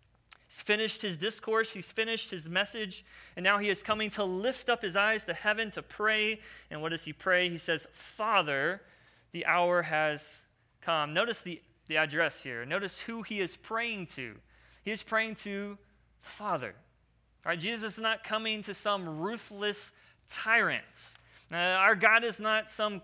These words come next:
cold, distant deity, unwilling and unable to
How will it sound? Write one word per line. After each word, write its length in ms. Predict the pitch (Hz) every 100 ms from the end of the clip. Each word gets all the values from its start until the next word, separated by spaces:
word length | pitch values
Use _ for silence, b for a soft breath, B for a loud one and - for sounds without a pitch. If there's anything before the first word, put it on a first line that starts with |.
| -
cold, 640 | - 202 214 214 214 185 - B 147
distant 600 | 147 208 - 202 196 175 - b 147 131
deity, 600 | 180 190 180 - 135 127
unwilling 800 | - 202 202 180 208 202 175 151
and 260 | 147 160 160 202
unable 720 | 202 196 185 202 185 160 147
to 280 | - 170